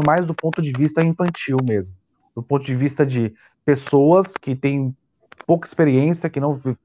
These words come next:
não viram nada da vida, que tiveram grandes desastres nas suas próprias vidas, inclusive recentes,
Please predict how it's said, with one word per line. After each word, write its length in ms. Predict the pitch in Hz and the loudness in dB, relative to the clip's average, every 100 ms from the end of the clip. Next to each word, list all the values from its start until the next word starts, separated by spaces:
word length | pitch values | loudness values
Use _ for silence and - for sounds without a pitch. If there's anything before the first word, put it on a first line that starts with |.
| _ _ | _ _
não 140 | 170 170 | 0 2
viram 240 | 160 156 | 4 4
nada 240 | 143 139 131 | 4 2 2
da 140 | 123 | 0
vida, 520 | 110 120 156 165 180 - - _ | 0 0 2 4 4 2 -20 _
que 160 | - 151 | -2 -2
tiveram 760 | 147 135 151 170 160 139 120 - _ | 0 2 4 4 2 0 -2 -6 _
grandes 480 | 131 156 175 160 143 | 2 4 4 2 0
desastres 640 | 139 127 127 147 147 143 127 | -2 2 4 4 2 -2 -2
nas 120 | 120 | -2
suas 180 | 120 - | -6 -2
próprias 380 | 131 127 117 113 | -2 2 0 0
vidas, 280 | 131 120 _ _ - | -2 -4 _ _ -10
inclusive 460 | 135 147 131 139 | -4 -2 0 0
recentes, 800 | 139 123 - - 123 170 170 - | 0 0 -2 0 0 0 -4 -18